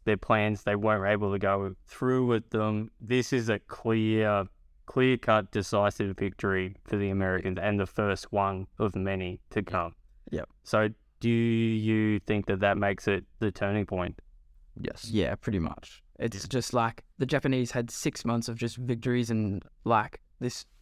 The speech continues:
Speaker 2: winning spree,
Speaker 3: Mm.
Speaker 2: and the U S has finally stopped them in their tracks.
Speaker 1: Right, yeah. Any final thoughts?
Speaker 3: Um, not really, other than, yeah, just the fact that it was the first significant naval victory, so it tips the scales and it took away, like,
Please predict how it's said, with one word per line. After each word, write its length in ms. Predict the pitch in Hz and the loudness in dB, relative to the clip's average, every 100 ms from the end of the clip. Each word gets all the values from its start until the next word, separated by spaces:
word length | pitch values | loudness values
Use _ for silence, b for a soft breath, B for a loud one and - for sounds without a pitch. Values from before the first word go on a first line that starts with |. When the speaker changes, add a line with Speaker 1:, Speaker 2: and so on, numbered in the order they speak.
| - | -8
Speaker 2:
winning 400 | 127 139 143 139 | -2 2 2 0
spree, 440 | - 139 160 190 - - | -2 0 2 0 -6 -8
Speaker 3:
Mm. 140 | - - - - | -8 -8 -10 0
Speaker 2:
and 300 | 120 117 107 | 2 2 2
the 240 | 107 - | 0 -2
U 220 | 123 123 113 | 0 2 2
S 120 | 113 | 0
has 120 | 110 | -4
finally 520 | 110 101 98 101 95 - - | 0 2 2 2 0 -4 -12
stopped 420 | - - 95 - | -8 -2 -4 -4
them 120 | - - - - | -16 -16 -18 -2
in 80 | 110 | 0
their 80 | 101 | 0
tracks. 440 | - - - - - - - - - | -4 -12 -14 -20 -20 -20 -20 -8 0
Speaker 1:
Right, 180 | 98 | 2
yeah. 140 | 101 104 - | 4 2 0
Any 180 | 107 107 | -2 0
final 300 | 113 107 104 | 0 0 0
thoughts? 480 | - 117 147 - - - - | 0 0 -2 -8 -20 -20 -2
Speaker 3:
Um, 540 | 95 95 98 95 98 - - - - - - | 2 4 4 2 -2 -8 -20 -20 -20 -20 -6
not 160 | 95 90 | -2 2
really, 320 | 101 113 107 | 4 4 4
other 200 | 98 95 | 2 2
than, 180 | 92 95 | 2 2
yeah, 140 | 90 | 2
just 220 | 87 78 | 0 -4
the 60 | - | -4
fact 160 | - 85 | -4 -2
that 60 | |
it 40 | 85 | -2
was 120 | 80 | -4
the 80 | - | 0
first 420 | 95 90 - - | 0 0 -2 -6
significant 540 | 87 95 92 - 92 | -2 0 -2 -2 -2
naval 220 | 87 85 85 | -2 -2 -2
victory, 380 | 82 - 98 | -2 -2 -2
so 160 | 104 69 | -2 -4
it 60 | - - - | -6 -14 -10
tips 260 | - 95 - | -6 -4 -2
the 420 | 78 80 73 - - - - | 0 0 -2 -8 -16 -20 -10
scales 320 | - 82 85 | 0 0 2
and 100 | 85 | -2
it 100 | - | -4
took 220 | - 90 | -4 -2
away, 360 | 87 82 82 85 | 0 2 2 2
like, 240 | 76 - | -2 -6